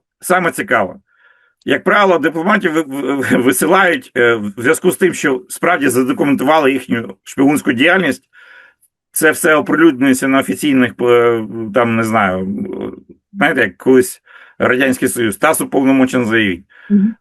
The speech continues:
Speaker 1: Та? І після того в-, йде висилка в-, протягом двадцять чотирьох годин. Або у відповідь, е, на, е, такі самі дії, е, зеркальні, е, там, не знаю, ну, в даному випадку української сторони.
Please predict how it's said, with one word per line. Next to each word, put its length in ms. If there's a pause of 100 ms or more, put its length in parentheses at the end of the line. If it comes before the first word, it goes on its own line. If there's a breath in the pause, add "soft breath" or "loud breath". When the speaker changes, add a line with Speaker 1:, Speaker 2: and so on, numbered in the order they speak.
Speaker 1:
Та? 280 (440)
І 80
після 260
того 200
в-, 220
йде 240
висилка 580
в-, 400
протягом 340
двадцять 200
чотирьох 220
годин. 300 (960)
Або 260
у 280
відповідь, 600
е, 280
на, 440
е, 240
такі 240
самі 340
дії, 560
е, 300
зеркальні, 580
е, 500
там, 180
не 60
знаю, 280
ну, 260 (240)
в 60
даному 340
випадку 300
української 440
сторони. 340